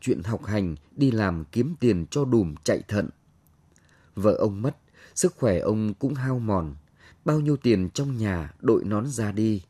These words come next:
Thành nói cha cực nhiều rồi, Thành còn khỏe đi làm phụ cha. Nhìn đứa con trai hiểu chuyện,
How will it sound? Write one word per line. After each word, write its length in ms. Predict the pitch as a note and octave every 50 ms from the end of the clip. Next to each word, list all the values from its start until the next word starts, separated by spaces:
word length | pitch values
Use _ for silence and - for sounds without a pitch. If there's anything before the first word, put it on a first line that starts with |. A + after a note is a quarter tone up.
| _ _ _ _ _ _ _ _ _ _ _ _ _ - - - _ _
Thành 300 | - A2+ G2+ E2+ D#2+ D#2+
nói 420 | F2 F#2+ G2+ A2+ B2+ C3 B2 - - - _ _
cha 180 | - B2+ A2 G#2
cực 260 | - - A#2 G2 -
nhiều 320 | - G#2 G#2+ G#2 G2 F2+ F2+
rồi, 360 | D#2+ G2+ G2 F#2 F2+ E2+ D2+ D2+ - _ - - - _ _
Thành 340 | C3 A#2+ G#2+ G2 G2 F#2+ F2
còn 220 | - A2 G2 F2+
khỏe 460 | - - A2+ G#2+ F#2 E2 E2+ G2+ G#2 - - -
đi 100 | - C3+
làm 260 | A#2+ A#2 G#2+ F#2 E2
phụ 280 | - - C3 B2 D2+ A1+ -
cha. 420 | - B2+ B2 B2 B2 A#2+ A2+ F#2+ - _ _ _ _ _ _ _ _ _ _ _ _ _ _ _ _ _ _ _ _ _ _ _ _ _ -
Nhìn 400 | G#2 G#2+ G2+ F2 D#2+ D2+ D2+ D#2+
đứa 120 | A2 C3+
con 240 | - - C3 A#2+ A2
trai 280 | - - A#2 G#2+ G2+
hiểu 320 | G2 F#2 G2 G#2+ F#2+ D#2+ D2 -
chuyện, 240 | - G#2+ G2 -